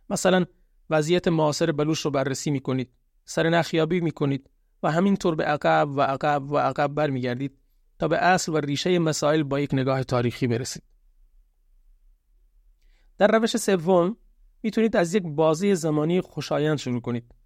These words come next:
مثلاً درباره تاریخ بلوچستان ممکنه شما به دوره میر نصیرخان نوری علاقه‌مند باشید که مقتدرترین حاکم کشور بلوچستان در دوره‌ای که بلوچستان به عنوان یک کشور مستقل توسط خانات کلات اداره می‌شد.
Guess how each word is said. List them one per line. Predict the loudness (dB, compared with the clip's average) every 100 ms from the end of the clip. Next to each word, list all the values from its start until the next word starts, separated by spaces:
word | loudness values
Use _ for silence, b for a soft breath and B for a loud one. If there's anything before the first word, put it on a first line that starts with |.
| -10
مثلاً | -4 0 0
درباره | 2 2 2 0
تاریخ | 0 -2 -2
بلوچستان | -2 -2 -4 -4 -2
ممکنه | 0 -2 -2 -2 -2 -6 _ _ _ _
شما | -4 2 2
به | 2
دوره | -2 0 2 2 2
میر | 2
نصیرخان | 0 -2 -4 -2 0
نوری | 0 0 0
علاقه‌مند | 0 -2 -2 -4 -4
باشید | -8 -10 _ _ _ _ _
که | 0
مقتدرترین | 0 0 -2 0 0 0 0 0
حاکم | 0 -2 0 -2
کشور | -2 -2 0 0
بلوچستان | -2 -4 -6 -2 -2
در | 0 -2
دوره‌ای | -2 0 0 0
که | -2
بلوچستان | -2 -2 -4 -4 -4 -4
به |
عنوان | -4 -2 -2
یک | -4 -6
کشور | -6 -4 -2
مستقل | -2 -4 -4 -2
توسط | -2 -2 -2 -2 -4 -4
خانات | -2 -2 -2 -4
کلات | -2 0 0 -2 -10 -10
اداره | -6 -4
می‌شد. | -4 -4 -6